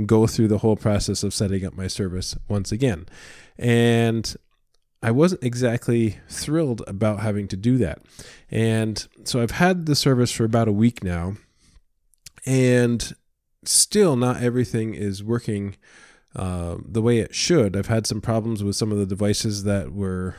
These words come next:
were given to me with, with Spectrum, and, uh, I've had to constantly call for tech support for a few different things. I don't really want to get into it on air, but,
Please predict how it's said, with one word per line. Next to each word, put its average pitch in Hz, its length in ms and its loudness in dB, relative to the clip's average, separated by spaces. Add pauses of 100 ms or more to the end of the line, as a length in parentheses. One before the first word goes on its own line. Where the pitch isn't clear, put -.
(100)
were 98 300 -2
given 104 280 -4
to 104 100 -8
me 101 280 -2 (600)
with, 123 440 4 (120)
with 110 240 -6
Spectrum, 98 580 -4 (100)
and, 104 680 -4 (720)
uh, 85 320 -14 (600)
I've 104 200 -4
had 120 320 2
to 101 540 0 (260)
constantly 117 600 -2
call 107 320 -2
for 95 680 -4
tech 147 160 -2
support - 480 -4 (160)
for 98 720 -4
a 98 80 -6
few 143 200 2
different 107 300 0
things. 95 300 -6
I 101 60 -2
don't 107 100 -4
really 101 140 -2
want 95 160 -2
to 95 60 -4
get 98 100 -2
into 98 240 -4
it 90 60 0
on 92 160 -4
air, 107 180 -2
but, 98 240 -4